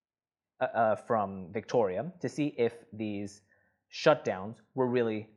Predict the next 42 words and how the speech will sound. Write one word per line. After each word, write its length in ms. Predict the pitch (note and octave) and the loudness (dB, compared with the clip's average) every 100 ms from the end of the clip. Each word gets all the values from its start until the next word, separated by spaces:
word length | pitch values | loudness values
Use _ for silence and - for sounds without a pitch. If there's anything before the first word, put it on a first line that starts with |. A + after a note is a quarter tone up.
| - | -2
justified. 600 | C#3+ C3+ - - D#2 B1+ | 0 0 -2 -12 -14 -12
'Cause 140 | - C3 | -8 -4
consider, 500 | D3+ A#3 D3 F#2+ - - | 0 4 4 0 -6 -4
the 80 | B2 | -4
shutdowns 560 | - G3 F#3+ F3 D3 | 2 0 2 0 0
mean 140 | C#3 A#2 | -2 -2
that 340 | A2 - A#2 | -4 -8 -2
businesses 540 | E3+ F3 F3+ F#3 E3 | 0 0 0 0 0
that 200 | - - | 0 -2
reopened 600 | A2+ C#3 B2 A#2+ A#2+ A#2 | 0 2 4 4 2 0
that 200 | G#2 - | -2 -4
barely 320 | - B2 C3 C3 | 2 4 4 2
made 200 | A#2+ A#2 | 0 0
it 60 | |
by 100 | A2+ | -2
the 60 | G#2 | -4
skin 180 | - A2+ | -4 -8
of 80 | G2 | -8
the 60 | |
teeth, 360 | G2 - - - - | -10 -6 -8 -10 -8
of 120 | G#2+ | -4
their 120 | A2 | -2
teeth, 340 | - - C4+ - _ _ | -2 -4 -4 -8 _ _
shut 320 | - - C#3 C3+ | -12 2 2 4
down 200 | B2+ A2+ | 0 0
again, 400 | G2 A#2 F#3 A#3+ - _ | -2 -2 -2 -6 -16 _
meaning 360 | A#2+ A#2 A2+ A2 _ _ _ _ _ _ _ _ - | -6 -4 -4 -8 _ _ _ _ _ _ _ _ -16
lots 400 | A2+ A#2 C3 D3 | -6 4 4 4
of 60 | C#3+ | -4
small 260 | - C3+ | -2 0
businesses 460 | B2+ A#2+ C3+ A#2+ B2+ | 0 -2 -4 -6 -6
and 80 | A2+ | -4
medium 300 | A2 A2+ G#2 | -4 -4 -4
businesses 340 | A2+ C3 D#3 | -6 -6 -8
will 120 | B2 | -6
probably 260 | G2+ A2 G#2+ | -4 -2 -2
just 200 | G#2+ - | -8 -10
never 440 | G#2 A2 A2 G2+ | -8 -4 -2 -2
open 240 | F#2+ F#2 - | -6 -10 -12
again. 220 | B1+ B1+ - _ _ _ - | -16 -18 -18 _ _ _ -10
This 140 | A2+ | -8
is 140 | A2 | -8